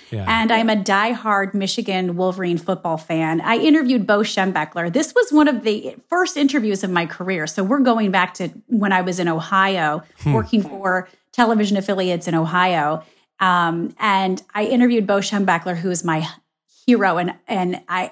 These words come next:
Speaker 2: I, I love him because he was the, he's a very famous coach at the University of Michigan. So that's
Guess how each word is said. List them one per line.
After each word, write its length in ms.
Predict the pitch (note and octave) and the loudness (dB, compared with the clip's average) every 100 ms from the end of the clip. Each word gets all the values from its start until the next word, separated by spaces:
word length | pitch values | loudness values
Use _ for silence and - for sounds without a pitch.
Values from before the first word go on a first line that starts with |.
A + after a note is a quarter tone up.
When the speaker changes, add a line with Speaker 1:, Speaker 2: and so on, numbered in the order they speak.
| - | -8
Speaker 2:
I, 120 | - - | -8 -4
I 140 | A3+ | 0
love 640 | G3+ G3+ G#3+ A3+ A3 G#3+ A3 | 2 2 4 4 4 2 0
him 240 | F#3+ F#3 | -4 -4
because 320 | F#3 F#3 F#3+ | -6 -4 -6
he 160 | - G#3+ | -4 -4
was 200 | G3 F#3 | -4 -4
the, 220 | F#3+ F3 - G#3 | -4 -4 -6 -6
he's 180 | G#3 G#3 | -4 -2
a 40 | |
very 180 | G#3 G3+ | -2 -4
famous 340 | - F#3+ F3+ | -2 -2 -4
coach 280 | - F#3 F3 | -4 -6 -6
at 80 | D#3+ | -8
the 80 | F3 | -6
University 480 | E3+ E3 D#3+ - | -4 -4 -4 -4
of 80 | E3+ | -2
Michigan. 500 | - - - - E2 - - - _ | -2 -4 -6 -6 -6 -8 -20 -20 _
So 200 | - C#4 | 0 4
that's 400 | B3+ E4+ E4+ - | 6 4 0 -10